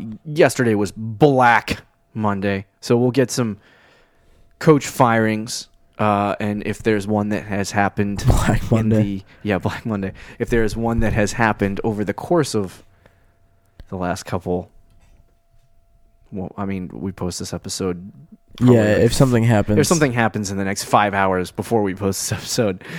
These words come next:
Speaker 1: please
Speaker 2: The only one we
Speaker 1: don't
Speaker 2: got right
Speaker 1: freak
Speaker 2: now
Speaker 1: out.
Speaker 2: is Freddie Kitchens.
Speaker 1: Uh, there's, like, two. We can recap. So the, the
Speaker 2: Who's the other one?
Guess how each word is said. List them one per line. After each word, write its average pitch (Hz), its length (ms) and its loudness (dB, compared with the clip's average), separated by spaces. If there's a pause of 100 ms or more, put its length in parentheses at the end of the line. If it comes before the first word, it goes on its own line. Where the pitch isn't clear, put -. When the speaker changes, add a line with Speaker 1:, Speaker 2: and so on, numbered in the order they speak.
(440)
Speaker 1:
please 120 720 0
Speaker 2:
The 120 160 6
only 131 140 8
one 127 140 6
we 120 60 4
Speaker 1:
don't 117 80 6
Speaker 2:
got 117 80 6
right 107 80 4
Speaker 1:
freak 110 140 4
Speaker 2:
now 107 100 4
Speaker 1:
out. 98 60 4
Speaker 2:
is - 80 -2
Freddie 101 260 0
Kitchens. - 460 -8 (360)
Speaker 1:
Uh, 101 140 -2
there's, 92 240 -4
like, 78 200 -10
two. 78 380 -8 (800)
We 127 80 2
can 123 180 0
recap. 90 380 -4 (180)
So 123 200 4
the, 113 120 0
the 104 300 -4 (220)
Speaker 2:
Who's 135 160 4
the 156 60 6
other 170 100 4
one? 90 160 -2